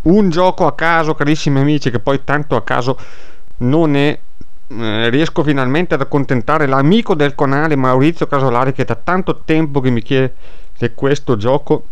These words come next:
Montezuma Revenge, mm, bellissimo, un bellissimo platform, un'idea senza tempo, più volte oggetto di tentativi di imitazione questo gioco, ma sempre assolutamente in grado di stupire.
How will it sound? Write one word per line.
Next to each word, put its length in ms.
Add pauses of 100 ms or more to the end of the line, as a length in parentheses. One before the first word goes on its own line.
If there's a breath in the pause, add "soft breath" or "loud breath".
(360)
Montezuma 800 (300 loud breath)
Revenge, 800
mm, 640
bellissimo, 720
un 120
bellissimo 600 (640 soft breath)
platform, 560
un'idea 400
senza 520
tempo, 540
più 160
volte 300
oggetto 320
di 80
tentativi 720
di 200
imitazione 840
questo 340
gioco, 380
ma 340
sempre 520
assolutamente 520
in 60
grado 280
di 80
stupire. 440